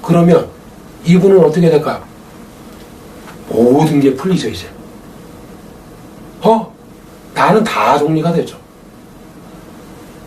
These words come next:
내가 진짜, 이분은 내가 진짜 사랑한 남자가 없습니다. 이 관상을 놓고 보면요. 내가 사랑한 남자는 없어요, 내가.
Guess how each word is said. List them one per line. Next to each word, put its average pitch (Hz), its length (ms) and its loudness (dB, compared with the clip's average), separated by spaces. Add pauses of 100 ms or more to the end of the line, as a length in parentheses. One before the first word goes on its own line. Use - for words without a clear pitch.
(120)
내가 202 360 2
진짜, 202 560 0
이분은 196 520 0 (380)
내가 208 320 0
진짜 196 280 -6
사랑한 175 480 0
남자가 165 360 0
없습니다. - 520 0 (1900)
이 165 60 -12
관상을 160 400 0
놓고 156 180 -4
보면요. 131 420 -4 (280)
내가 170 380 0
사랑한 170 560 -2 (480)
남자는 165 520 -2
없어요, 170 360 0
내가. 131 280 0